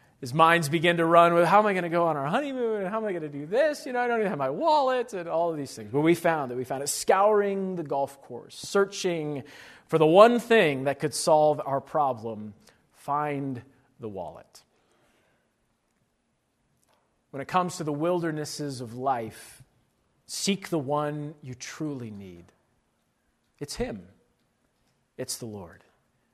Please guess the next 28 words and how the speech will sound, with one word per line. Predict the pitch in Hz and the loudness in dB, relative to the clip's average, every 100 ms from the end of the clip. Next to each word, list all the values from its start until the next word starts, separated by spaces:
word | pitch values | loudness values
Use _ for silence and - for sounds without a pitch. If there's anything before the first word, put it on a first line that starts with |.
| _ _ _ _ - | _ _ _ _ -20
your | 107 139 175 175 | -8 -4 -2 -2
God. | 127 98 78 _ _ _ _ _ _ _ _ _ | -6 -12 -16 _ _ _ _ _ _ _ _ _
He's | 190 190 190 - | -2 0 -2 -6
the | - | -8
one | 151 175 156 131 | -4 -2 -2 -4
for | - 147 | -10 -10
whom | 120 - 196 196 196 196 | -10 -6 -6 -4 -6 -8
your | 143 | -14
soul | 120 - 170 170 165 160 160 - _ _ _ _ | -12 -10 -2 2 2 2 -2 -12 _ _ _ _
thirsts. | - 110 85 - - - - _ _ _ _ _ _ _ _ | -10 -10 -12 -20 -20 -20 -20 _ _ _ _ _ _ _ _
So | 190 | -6
avoid | 185 160 165 214 233 202 | -4 -2 4 6 6 4
the | 190 | 0
temptation | - 180 - 196 196 - 151 | 0 -4 -4 -2 -2 -2 -8
to | 143 170 | -6 -8
seek | - - 202 - | -6 -6 -6 -2
other | 185 185 156 | 0 0 -4
things. | - 202 170 151 123 | -4 -4 -4 -8 -12
This | 185 - | -8 -4
is | 170 - - - - | -4 -6 -18 -10 -6
the | |
great | 156 160 226 269 | -2 6 8 8
temptation | - 226 208 - 226 226 214 | 2 -4 -2 0 0 2 -4
of | 202 180 156 | -2 -4 -4
sin, | - - 220 170 143 | -4 0 2 0 0
that | 156 156 - - - | -4 -4 -12 -20 0
in | 220 247 - | 2 4 2
our | 196 214 233 226 226 | 4 8 10 8 6